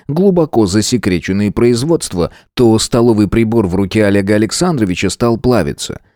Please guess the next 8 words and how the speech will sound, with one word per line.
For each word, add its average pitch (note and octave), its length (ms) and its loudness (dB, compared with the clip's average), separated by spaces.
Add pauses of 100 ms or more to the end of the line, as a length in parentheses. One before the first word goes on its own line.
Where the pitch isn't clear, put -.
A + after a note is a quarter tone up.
(260)
Князь A2+ 440 -2 (160)
усилием A2+ 520 0
воли G#2+ 280 0
взял F#2 340 0
свой F#2 300 -2
дар E2 240 -2
под F#2 200 -4
контроль, G#2+ 480 -2